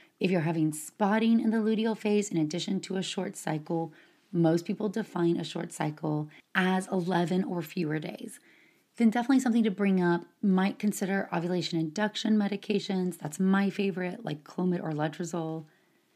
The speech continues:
Some people will just give progesterone. I think that's fine too, although I prefer to get to the root of the problem. So ultimately, I wouldn't let it prevent me from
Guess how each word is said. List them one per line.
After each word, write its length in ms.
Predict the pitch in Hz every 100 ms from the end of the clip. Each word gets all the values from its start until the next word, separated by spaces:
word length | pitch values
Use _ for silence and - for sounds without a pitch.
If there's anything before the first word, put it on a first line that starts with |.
| _ _
Some 200 | - 202
people 240 | 214 208 190
will 160 | 170
just 300 | - 180 -
give 160 | 185 -
progesterone. 920 | 180 180 175 - 185 175 175 175 165 - _ _ _
I 80 | 180
think 180 | 165 196
that's 240 | 185 180
fine 420 | - 190 185 180 160
too, 580 | - 185 180 180 170 - - _ -
although 280 | 175 175 -
I 140 | 180
prefer 300 | 170 185 180
to 80 | 170
get 380 | 175 170 165 - _ _ _ _ _
to 100 | -
the 120 | 165 160
root 180 | 165
of 80 | 147
the 60 | 147
problem. 540 | - - - - 214 _ _ _ _ _ _
So 400 | - 247 233 - -
ultimately, 560 | 240 269 269 254 240 -
I 100 | 196
wouldn't 240 | 233 226
let 100 | 202
it 100 | 202
prevent 240 | 196 175 185
me 220 | 180 - _
from 400 | - 165 170